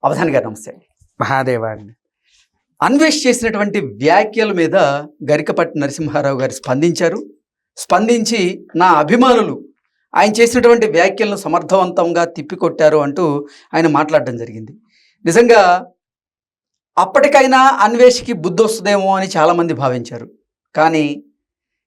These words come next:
Speaker 1: గరికపాటి నరసింహారావు గారు, ఆ, స్పందించడాన్ని మీద కూడా ఇప్పుడు అన్వేష్ మరొక వీడియో చేశాడు. చేసి, "గరికపాటి నరసింహారావు గారి పుట్టుపూర్వత్రాలన్నీ నాకు తెలుసు, ఆయన గోత్రనామాలన్నీ నాకు తెలుసు"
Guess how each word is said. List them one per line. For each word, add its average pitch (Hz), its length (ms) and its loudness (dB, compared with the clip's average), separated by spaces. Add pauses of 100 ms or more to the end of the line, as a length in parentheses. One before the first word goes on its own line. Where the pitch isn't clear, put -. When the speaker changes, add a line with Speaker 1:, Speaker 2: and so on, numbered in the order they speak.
(160)
Speaker 1:
గరికపాటి 294 460 4
నరసింహారావు 254 680 2
గారు, 233 520 2 (100)
ఆ, 202 400 4
స్పందించడాన్ని 226 800 2
మీద 202 160 0
కూడా 196 580 2 (320)
ఇప్పుడు - 220 0
అన్వేష్ 214 440 2 (180)
మరొక 190 260 2
వీడియో 185 300 -2
చేశాడు. 165 540 -4
చేసి, 175 480 0 (420)
"గరికపాటి 226 560 2
నరసింహారావు 190 680 0
గారి 170 200 0
పుట్టుపూర్వత్రాలన్నీ 170 1000 -2
నాకు 151 220 -2
తెలుసు, 151 340 -2
ఆయన 165 260 2
గోత్రనామాలన్నీ 170 840 0
నాకు 151 220 -2
తెలుసు" 143 460 -10